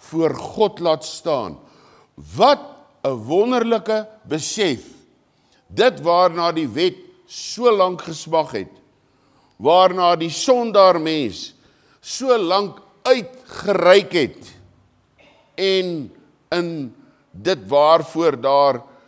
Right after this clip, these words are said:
so lank gesmeek is. Kyk nou net, dit is hier.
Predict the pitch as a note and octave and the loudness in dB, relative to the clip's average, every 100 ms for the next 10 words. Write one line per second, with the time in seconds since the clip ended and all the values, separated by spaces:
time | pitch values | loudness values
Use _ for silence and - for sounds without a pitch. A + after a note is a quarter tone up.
0 | _ - E3+ D#3 D3 D3 C#3 - C#3 - | _ -6 -4 0 0 -2 -10 -12 -12 -12
1 | - D3+ D3 D3 - G2+ E2 - - _ | -14 -10 -4 -4 -4 -10 -10 -14 -20 _
2 | _ _ _ _ _ - C#4+ C4 F#3 G3+ | _ _ _ _ _ 2 4 4 -4 -6
3 | G3+ G3 E3+ E3 D3 - _ _ _ D3+ | -2 -2 -4 -6 -6 -12 _ _ _ -4
4 | D#3 E3 - D3+ C3+ - E2 F#2+ C3 D3 | -2 -2 -2 -4 -4 -6 -14 -12 -8 -8
5 | A#2 | -10